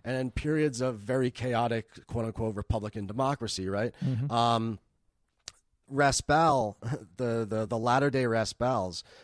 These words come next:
Speaker 1: um, never got over this. Uh, never got over the fact that, as Matt said,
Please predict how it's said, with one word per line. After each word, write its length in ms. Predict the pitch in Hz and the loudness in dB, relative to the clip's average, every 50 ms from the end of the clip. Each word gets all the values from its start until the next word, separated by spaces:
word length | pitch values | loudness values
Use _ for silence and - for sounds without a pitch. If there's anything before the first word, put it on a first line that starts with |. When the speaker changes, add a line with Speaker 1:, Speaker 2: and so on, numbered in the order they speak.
| _ _ _ | _ _ _
Speaker 1:
um, 500 | 92 110 113 110 110 110 107 107 107 104 | -2 0 2 4 4 2 2 0 -2 -6
never 360 | - 117 120 139 156 156 190 180 | -4 -2 2 2 4 4 4 2
got 220 | 156 151 135 120 | 4 2 2 4
over 280 | 117 127 135 113 104 90 | 4 2 2 2 -2 -4
this. 380 | - - - - - - - _ _ _ _ - _ _ - | -4 -10 -16 -16 -16 -16 -18 _ _ _ _ -20 _ _ -8
Uh, 280 | 87 101 107 107 107 110 | -4 0 0 0 0 2
never 240 | 113 127 143 170 170 | 0 2 2 2 4
got 160 | 170 160 143 | 4 6 6
over 220 | 139 143 135 131 | 6 6 4 2
the 80 | 120 123 | 0 -2
fact 280 | - - 120 113 113 | -2 0 0 0 0
that, 120 | 110 120 110 | 0 0 0
as 260 | 113 113 101 95 85 | 0 0 -2 -4 -6
Matt 240 | 113 120 113 110 - | -4 -2 -2 -2 -4
said, 380 | - - 123 120 113 104 95 | -4 -2 0 0 0 -2 -4